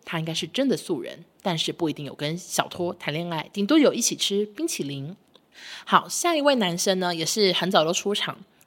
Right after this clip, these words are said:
就是长得很帅的大宝。然后他是一个日韩混血儿，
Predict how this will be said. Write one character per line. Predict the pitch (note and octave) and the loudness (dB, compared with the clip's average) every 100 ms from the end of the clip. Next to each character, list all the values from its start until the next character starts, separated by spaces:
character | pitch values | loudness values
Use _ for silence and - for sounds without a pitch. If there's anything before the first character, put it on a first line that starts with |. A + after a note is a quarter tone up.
| - | 2
就 | F#3 | 4
是 | D#3 F3+ D3+ - | 6 6 2 2
长 | E3 D#3 | 2 4
得 | D#3+ | 0
很 | - D#3 | -2 -6
帅 | - G#3+ | 0 0
的 | D#3 - - _ | 0 -8 -14 _
大 | D4 G3 | -2 -2
宝。 | - - - - - - | -6 -8 -14 -20 -20 2
然 | F#3 G#3 | 6 6
后 | |
他 | B3 | 6
是 | B3+ C4 | 2 2
一 | |
个 | G3 D#3+ | 2 2
日 | A3 A3 | 4 0
韩 | F3+ | 0
混 | E3+ F#3 | -2 -4
血 | E3+ - | -4 -6
儿， | B1+ - | -10 -16